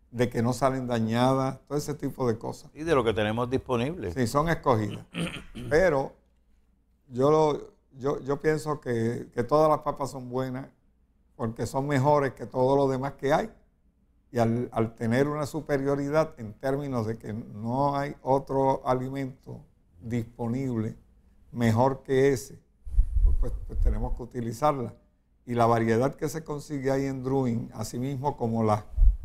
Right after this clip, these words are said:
Speaker 1: las orgánicas de Hill Brothers, que se consiguen en Bioshack, eh, de las dos se consiguen en Bioshack, porque tú tienes la, la opción, a veces hay de una y a veces hay de otra.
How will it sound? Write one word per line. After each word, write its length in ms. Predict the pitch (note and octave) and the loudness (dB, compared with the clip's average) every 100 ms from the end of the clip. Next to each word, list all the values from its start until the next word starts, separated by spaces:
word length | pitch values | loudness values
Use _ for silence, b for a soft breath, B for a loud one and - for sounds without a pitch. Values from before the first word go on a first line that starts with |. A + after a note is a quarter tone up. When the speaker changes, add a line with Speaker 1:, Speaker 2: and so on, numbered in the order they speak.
| - - | -12 -4
Speaker 1:
las 240 | A2 G#2+ | 0 0
orgánicas 640 | A2+ A2 A#2+ C#3 D3+ C#3 | 0 0 0 -2 -2 -2
de 140 | A#2+ A2+ | 2 2
Hill 160 | B2+ | 0
Brothers, 640 | A#2 B2+ C#3 A2+ A2 - _ _ _ _ _ _ _ | 0 2 2 2 -2 -6 _ _ _ _ _ _ _
que 240 | A2+ A2 G#2 | 2 4 2
se 160 | A2+ | -6
consiguen 480 | A2+ G#2 B2+ C#3 C3+ | -8 -6 -4 -4 -4
en 120 | B2 | 0
Bioshack, 640 | A#2+ C3+ C3 B2+ C#3 C#3 - _ _ - | 2 2 0 -4 -4 -4 -6 _ _ -14
eh, 160 | C#2 | -14
de 160 | C3 A#2 | -6 0
las 200 | B2 A#2 | 2 4
dos 160 | F3 E3+ | 2 0
se 100 | F3 | -8
consiguen 480 | D3 C3 D3 D3 | -12 -10 -10 -10
en 140 | C#3+ C3+ | -10 -2
Bioshack, 480 | C3+ C3 A#2+ - - _ _ | 0 0 -6 -12 -20 _ _
porque 160 | A#2+ | -20
tú 100 | C3 | -20
tienes 280 | B2+ C3 C3+ | -10 -8 -6
la, 300 | C3 A#2 A#2+ | -4 -4 -6
la 80 | B2 | -8
opción, 460 | A#2 - C3 C3+ C3+ _ _ | -8 -8 -6 -6 -10 _ _
a 80 | - | 0
veces 200 | A2+ A2+ | 2 4
hay 160 | C3+ C#3 | 4 4
de 120 | B2+ | 2
una 320 | D3 D3 C#3 | 0 -2 -4
y 100 | B2 | -2
a 40 | G#2+ | -2
veces 220 | A2 C#3 | -4 -4
hay 120 | B2 | -2
de 120 | B2 | 2
otra. 320 | C#3 D3 A#2 | 2 0 -8